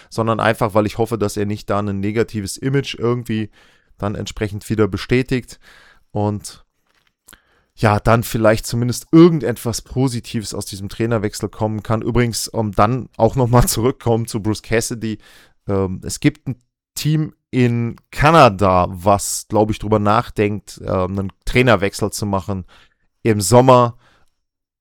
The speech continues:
Und ich sag mal so, Bruce Cassidy ist jetzt, glaub ich, nicht derjenige, der lange auf Angebote warten muss. Und ich kann mir schon vorstellen, dass dieses Team aus Kanada auch relativ viel Geld in die Hand nehmen würde, um Bruce Cassidy dorthin zu holen.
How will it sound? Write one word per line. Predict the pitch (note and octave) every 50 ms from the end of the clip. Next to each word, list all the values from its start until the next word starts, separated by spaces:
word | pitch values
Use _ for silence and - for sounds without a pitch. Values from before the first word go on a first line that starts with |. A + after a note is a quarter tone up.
| _
Und | - C3 B2+
ich | B2+ - -
sag | C3 B2 -
mal | B2+ A#2+ A2+ G#2+
so, | F#2 F#2 A2 B2 C3 A2+
Bruce | - A2+ G#2+ - -
Cassidy | - - B2 B2+ - - C#3 A#2 A#2+ A#2+
ist | - A#2 - -
jetzt, | A#2 G#2+ - -
glaub | - G#2 G2
ich, | G2+ - -
nicht | A2 B2+ C3+ - - _ _ _ _ _ -
derjenige, | A2+ G#2 A2+ A#2 G#2 A#2 A#2 A2+ G#2+ A2 F#2
der | - G#2+ G2+
lange | G2+ G2+ G2 G2+ A2 B2 A#2+ G2 F2+ E2+ - _ _ _ _ _ _ _ -
auf | - G#2 - -
Angebote | - A2 A2 G#2 G#2+ G2+ F#2 G2+ G#2 A2 - G2+ E2+
warten | G2+ G2 G2+ - - A2+ A2
muss. | G#2 G#2+ B2 C3+ - -
Und | A2+ G#2+ G2
ich | - -
kann | - A2+ A2 A#2
mir | A#2 A2+
schon | - - - A#2 A2
vorstellen, | - - A#2 A#2 - A#2 A2 G2+
dass | G#2 G#2 - - _
dieses | A#2 A2+ G#2 G#2 G#2 - -
Team | - - B2 B2+ A#2
aus | - F#2+ G#2 - -
Kanada | - - A#2 A#2+ A#2 A2+ A2 A2
auch | F2 - - -
relativ | A#2+ C3+ E3+ - - - B2 -
viel | - C3 A2+
Geld | - A2+ A2+ B2+ - -
in | - A2
die | A2 G#2
Hand | G#2 A2 A2+ G#2+
nehmen | G#2+ G#2 G#2 G#2 F#2+
würde, | G2+ G2+ G#2 G2+ - - - - - - _ _ _ _ -
um | A#2 A2 G#2+ G#2
Bruce | - A2+ A2 G#2 - -
Cassidy | - A#2 A2 G#2+ - B2 G#2 F#2 G#2+ G2+ G2+ G#2 - _ _ _ _ _ -
dorthin | A2+ G#2+ A2 G#2 G#2 - - C#3+ E3 F3
zu | - - F3 D#3+ A#2+
holen. | C3+ C#3+ D#3 D#3+ E3+ E3+ E3+ D#3+